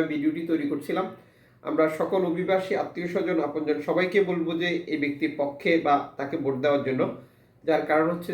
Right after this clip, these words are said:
যে যদি ডানপন্থী সরকার ক্ষমতা চলে আসে সত্যি অনেক খারাপ কিছু হবে। শুধু জার্মানিতে নয়,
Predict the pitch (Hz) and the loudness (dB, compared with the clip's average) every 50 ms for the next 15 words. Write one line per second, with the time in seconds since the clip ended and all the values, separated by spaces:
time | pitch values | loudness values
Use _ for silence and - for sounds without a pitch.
0 | 165 165 175 175 165 - - 143 147 147 143 147 139 147 139 139 143 165 160 160 | -4 -2 -2 -2 -2 -4 -4 -4 -4 -2 -2 0 0 0 -2 0 0 0 -2 -2
1 | 175 175 165 - 165 156 165 165 165 165 160 139 139 139 139 135 135 156 139 135 | -4 -6 -4 -4 -2 0 2 0 0 0 -2 -2 0 0 -2 -2 -2 -4 -4 -2
2 | 131 131 135 151 139 - - 156 - - 165 165 160 156 143 139 131 135 - - | -4 -4 -4 -6 -6 -6 -6 -6 -4 -2 0 0 2 2 0 -4 -6 -8 -10 -8
3 | - 135 135 - - 147 - - 135 123 120 110 - - - - - - - 165 | -8 -6 -6 -6 -8 -10 -8 -6 -4 -4 -4 -4 -4 -6 -8 -14 -16 -6 -4 -4
4 | 160 165 160 156 139 135 143 151 160 165 165 - 180 185 202 202 | -2 0 2 2 2 2 0 0 0 0 0 0 0 0 -2 -2